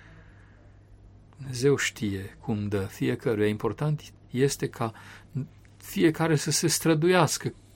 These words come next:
cumva să aibă senzația că mai mult nu poate. Să dea tot ce se poate, dar nu, nu, nu, nu suntem toți la fel și nu putem să fim toți în aceeași măsură.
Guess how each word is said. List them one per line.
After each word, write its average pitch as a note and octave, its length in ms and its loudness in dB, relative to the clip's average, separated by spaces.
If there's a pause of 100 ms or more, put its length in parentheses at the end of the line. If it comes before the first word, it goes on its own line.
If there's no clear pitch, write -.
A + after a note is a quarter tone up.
(120)
cumva D#3 280 6
să D#3 140 4
aibă D#3 240 6
senzația D3 560 4
că D#3 120 0
mai D3 180 0
mult D#3 300 -2
nu F3 180 -2
poate. F#2+ 580 -4 (760)
Să - 200 0
dea D3+ 260 4 (120)
tot F#3+ 300 8 (120)
ce - 240 0
se B2 200 -4
poate, G#2+ 420 -2
dar A#2+ 440 2 (720)
nu, D#3 320 2 (140)
nu, F3 400 0
nu, F3+ 220 -2
nu F#3+ 220 0
suntem D3 420 -2
toți - 260 -8
la - 100 -10
fel - 300 -12
și - 180 -8
nu D3+ 80 -4
putem A#2+ 460 -8
să - 140 -10
fim - 200 -12
toți G2+ 320 -8
în G2+ 140 -10
aceeași - 440 -10
măsură. A2 500 -16